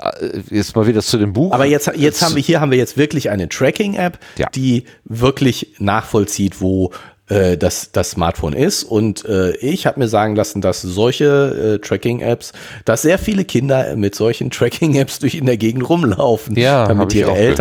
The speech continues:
Speaker 1: gehört.
Speaker 2: nachvollziehen können, wo die Kinder sind. Also finde ich auch ein bisschen gruselig, muss ich zugeben, aber, ähm, ja, so, so ein bisschen verstehen kann ich's auch. <laughs>
Speaker 1: Naja, ähm, die Firma Apple hat doch jetzt vor kurzem,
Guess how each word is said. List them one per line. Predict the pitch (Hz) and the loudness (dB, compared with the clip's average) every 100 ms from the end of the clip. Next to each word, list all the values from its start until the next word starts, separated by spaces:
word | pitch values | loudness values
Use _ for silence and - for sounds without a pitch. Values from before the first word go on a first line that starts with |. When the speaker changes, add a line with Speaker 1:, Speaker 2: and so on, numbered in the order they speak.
| 147 | 2
Speaker 1:
gehört. | |
Speaker 2:
nachvollziehen | 120 117 - 131 - 139 139 | 0 0 0 0 0 -6 -4
können, | - 139 131 | -2 -2 -2
wo | 131 | -4
die | 135 | -4
Kinder | - 160 107 80 73 | -4 -2 0 0 0
sind. | 78 76 - | -4 -6 -6
Also | 80 78 85 - - - | -4 -4 -6 -8 -16 -20
finde | - 107 107 | -4 -2 0
ich | - | 0
auch | 165 | 0
ein | 139 | 0
bisschen | 110 - 98 90 | 0 0 0 -2
gruselig, | 107 170 - 85 98 - | -2 0 0 2 2 0
muss | 127 120 | -4 -4
ich | 120 - | -4 -6
zugeben, | - 123 135 143 - | -8 -4 0 0 0
aber, | - 107 110 - - - - - _ _ _ - | -2 0 0 -2 -12 -18 -20 -20 _ _ _ -2
ähm, | 107 104 101 104 - | 0 2 2 -2 -2
ja, | 107 117 110 95 | 0 2 0 -2
so, | 95 90 - | -6 -8 -10
so | 98 | -8
ein | 98 | -6
bisschen | 123 113 | -6 -4
verstehen | 110 - 123 147 | -4 0 0 2
kann | 147 131 | 0 0
ich's | 127 | 2
auch. | 139 101 80 73 - | 2 2 -2 -6 -4
<laughs> | 165 - _ _ - - | -4 -4 _ _ -20 -2
Speaker 1:
Naja, | 110 135 120 | 2 2 2
ähm, | 107 104 101 | 0 0 0
die | 104 | 0
Firma | - 135 123 117 113 - | 0 0 2 2 0 0
Apple | 131 - 92 | -2 0 0
hat | - | -2
doch | 90 | -2
jetzt | 95 - - | -4 -4 -12
vor | - 98 | -10 -4
kurzem, | 113 107 95 92 | -2 -2 -6 -10